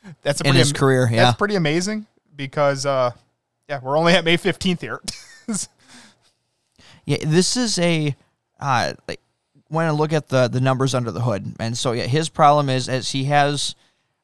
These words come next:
Speaker 2: I mean, he's been in the twenty-five to thirty-five percent range for, for, uh, strikeouts, uh, in his career.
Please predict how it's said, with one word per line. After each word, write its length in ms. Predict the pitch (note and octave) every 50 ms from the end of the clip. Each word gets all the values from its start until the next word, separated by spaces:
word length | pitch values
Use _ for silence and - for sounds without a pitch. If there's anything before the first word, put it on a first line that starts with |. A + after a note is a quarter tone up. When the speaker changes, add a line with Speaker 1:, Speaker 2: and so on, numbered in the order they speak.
| _ -
Speaker 2:
I 80 | A#2+
mean, 180 | B2 A#2+ - - _ _ _
he's 360 | _ C3 C#3 D#3+ F#3 F#3+ E3 C#3
been 220 | C#3+ E3+ E3 D3
in 180 | B2+ D3+ D3+ C#3
the 300 | C#3 C3+ B2+ B2+ A#2+ -
twenty-five 920 | - - - D#3 D#3+ E3 E3 D3 C3+ - D3+ C#3+ C#3+ C#3 C#3+ C#3 C3+ C3 -
to 100 | - C3
thirty-five 840 | - - - C#3+ C#3 C#3 C#3+ C#3+ C3+ - - C3 B2 B2+ C3 - -
percent 440 | - B2+ A#2+ - - C3 B2 B2 - -
range 540 | - A#2+ A#2+ A2+ G#2 G#2 G2 - - -
for, 220 | - - A#2+ A#2+ - -
for, 400 | - B2+ A#2+ A2 A2+ A2+ E2+ - _
uh, 80 | - A#2+
strikeouts, 760 | A2+ - - C3+ B2 B2 A#2+ A#2+ G#2 G2 D#2+ - - - - - _ _ _ _ _ _ _
uh, 140 | A#2 A#2 A2+ -
in 120 | C#3 D3
his 180 | C#3+ C3+ A#2+ -
career. 420 | - - B2+ A#2 A2 F2 - -